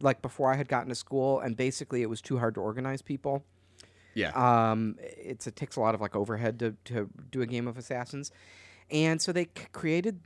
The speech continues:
Speaker 1: this game of zombie tag, and it was, it was a totally, like, original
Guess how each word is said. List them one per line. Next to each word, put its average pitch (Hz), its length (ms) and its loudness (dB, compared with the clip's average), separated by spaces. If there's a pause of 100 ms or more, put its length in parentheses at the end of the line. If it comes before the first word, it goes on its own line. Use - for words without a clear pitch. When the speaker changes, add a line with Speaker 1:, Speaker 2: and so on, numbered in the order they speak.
Speaker 1:
this 151 180 0
game 143 380 2
of 120 240 0
zombie 143 500 2
tag, 127 540 0
and 131 100 2
it 131 80 2
was, 131 240 0
it 143 80 -2
was 131 160 2
a 131 80 0
totally, 151 540 2
like, 139 200 2
original 120 800 2